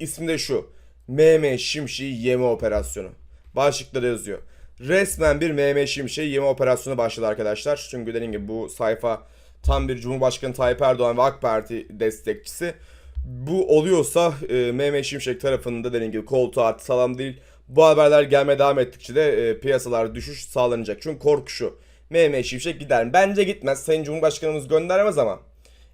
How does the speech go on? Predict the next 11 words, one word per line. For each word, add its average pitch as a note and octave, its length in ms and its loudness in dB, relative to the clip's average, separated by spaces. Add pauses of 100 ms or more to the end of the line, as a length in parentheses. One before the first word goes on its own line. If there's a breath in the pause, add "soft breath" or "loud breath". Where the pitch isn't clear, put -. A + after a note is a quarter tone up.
(100)
eskisi F3 440 -2
kadar D3 220 2
elinin D3 280 -2
güçlü C#3 260 -6
olmadığını C#3 420 2
biliyoruz. A#2+ 380 -4
O C3+ 140 0
yüzden B2+ 280 -2
net C#3 220 -2
politikalarını B2+ 580 -4
sürdüremeyecek C3 760 -2